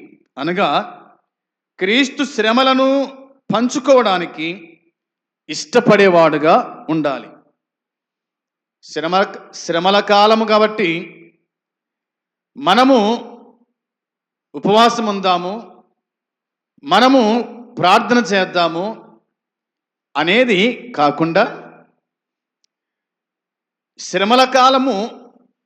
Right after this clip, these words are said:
అది ఎప్పుడో జరిగిపోయింది. అనగా క్రీస్తు యేసు ప్రభు రెండు వేల క్రితమే ఆయన శ్రమ పడ్డాడు, బాధించబడ్డాడు, అవమానపరచబడ్డాడు, శిలువను సహించాడు,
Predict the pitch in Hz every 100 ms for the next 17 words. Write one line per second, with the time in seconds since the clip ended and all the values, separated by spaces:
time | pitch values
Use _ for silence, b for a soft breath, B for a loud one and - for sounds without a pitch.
0 | _ _ _ _ _ - 180 196 240 269
1 | 233 226 233 208 160 120 117 - _ _
2 | - 185 185 202 - - - 285 277 -
3 | 226 214 214 202 185 170 196 196 262 -
4 | - _ _ _ _ _ _ _ _ _
5 | _ 151 202 208 208 208 220 247 247 233
6 | 240 233 160 175 175 185 226 220 196 175
7 | - - - _ _ _ _ _ _ _
8 | _ _ _ _ - 120 170 214 247 240
9 | 214 190 175 135 - - _ _ _ _
10 | _ _ _ _ _ _ - 170 220 254
11 | 262 247 - 220 190 160 147 120 98 _
12 | _ _ _ _ _ _ _ - - 220
13 | 247 262 240 208 208 190 - 151 113